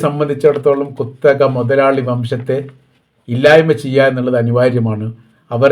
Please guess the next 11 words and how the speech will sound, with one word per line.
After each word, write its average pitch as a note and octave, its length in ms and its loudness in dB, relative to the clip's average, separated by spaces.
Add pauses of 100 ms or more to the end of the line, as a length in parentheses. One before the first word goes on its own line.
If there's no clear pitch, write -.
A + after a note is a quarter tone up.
(100)
എപ്പോഴും D#3 400 2 (380)
നമ്മുടെ C3 320 2 (560)
അഭിമാനവും D#3 640 2 (220)
നമ്മുടെ B2 220 -2 (100)
സമ്പത്തും D3 640 -2
നമ്മുടെ B2 320 -2
സ്വത്തും B2 300 -8 (120)
അടിച്ചുകൊണ്ട് C3+ 460 -4
പോകും. A#2 200 -2 (840)
എവിടെയും F3 340 4
ഇല്ലാത്തൊരു E3+ 420 4